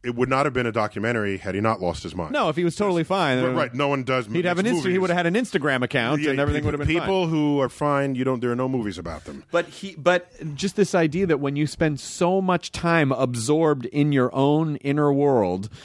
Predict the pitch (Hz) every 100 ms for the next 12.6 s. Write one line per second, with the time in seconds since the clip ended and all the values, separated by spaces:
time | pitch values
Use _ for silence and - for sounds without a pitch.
0 | - - - 113 110 107 - - 113 104
1 | 101 104 98 - 95 92 160 160 165 151
2 | 110 95 101 104 107 104 - 185 170 165
3 | - - - - 120 - _ _ - -
4 | 190 208 185 180 151 147 151 151 - -
5 | 180 - 170 - - 190 208 190 151 156
6 | 156 - - 165 151 143 120 117 160 165
7 | 147 120 120 117 117 117 - - _ 113
8 | 143 131 127 131 131 - 139 123 123 123
9 | 113 - 139 139 127 123 117 120 120 123
10 | 113 131 127 - 123 117 143 143 160 151
11 | 120 113 92 - 127 120 117 139 127 104
12 | 104 110 110 117 113 101